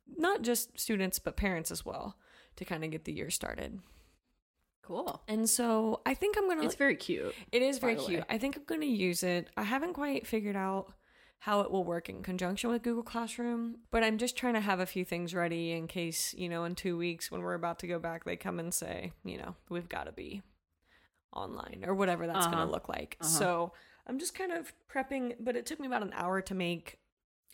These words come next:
Speaker 1: I watched some YouTube vi-, I mean, I put a lot more effort into it than I probably really needed to, but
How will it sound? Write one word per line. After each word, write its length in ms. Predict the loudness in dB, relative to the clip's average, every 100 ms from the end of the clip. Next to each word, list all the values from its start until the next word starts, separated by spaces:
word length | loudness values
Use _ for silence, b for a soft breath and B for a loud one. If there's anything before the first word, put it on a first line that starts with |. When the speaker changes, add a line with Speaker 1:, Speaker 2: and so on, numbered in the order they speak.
| 2
Speaker 1:
I 80 | 4
watched 240 | 6 4
some 80 | -2
YouTube 240 | -2 -4 -4
vi-, 100 | 2
I 60 |
mean, 100 | 4
I 60 | 4
put 220 | 2 -2
a 40 | -2
lot 160 | -6 -8
more 120 | -10
effort 240 | -8 -8 -8
into 180 | -8 -8
it 60 |
than 100 | -10
I 40 | -10
probably 300 | -10 -8 -6
really 260 | -2 -2
needed 300 | 0 -2 -2
to, 180 | -2 -4
but 220 | -4 -8